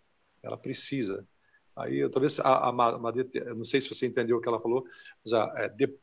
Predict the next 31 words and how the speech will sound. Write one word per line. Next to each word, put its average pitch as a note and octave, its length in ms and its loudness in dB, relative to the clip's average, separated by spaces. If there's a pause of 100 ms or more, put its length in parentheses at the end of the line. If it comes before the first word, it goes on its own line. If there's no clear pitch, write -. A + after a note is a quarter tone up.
(120)
é, A2 560 -2 (380)
de B2 140 -4
quando G#3+ 360 6
você F3+ 300 4
deixa D#3+ 400 4
ela C3+ 140 6
na A#2 100 4
água G#2 480 2 (580)
e A2 60 -8
você B2 260 -2
monta C#3 480 0
a A#2 40 -4
palheta, G#2+ 680 0 (440)
ela D#3 360 4
precisa, D#3 880 0 (500)
é, B2+ 360 0
secar, D#3 840 2 (160)
porque C#3+ 380 -6
ela, D3 560 2
do B2+ 140 -6
jeito G3 300 2
que - 80 -4
ela B2+ 120 2
tá A#2 200 0
muito D3 360 -4
úmida, D3+ 360 -2
ficou - 300 2
muito D#3+ 360 0
dentro A#2+ 300 -2
d'água, B2 480 2 (800)
é, A2 640 2